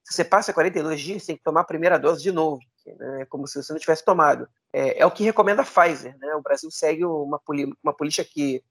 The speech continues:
o Reino Unido também tá exerci-, tá tomando, que é que,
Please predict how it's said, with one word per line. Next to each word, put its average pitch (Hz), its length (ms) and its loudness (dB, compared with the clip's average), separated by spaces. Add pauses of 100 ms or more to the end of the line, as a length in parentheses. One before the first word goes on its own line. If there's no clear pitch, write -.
(140)
o - 80 -8
Reino 175 260 6
Unido 160 260 4
também 143 280 -4
tá 143 120 0
exerci-, - 400 -6
tá 120 120 -6
tomando, 147 480 0
que 143 240 -4
é 143 100 -6
que, 139 340 -4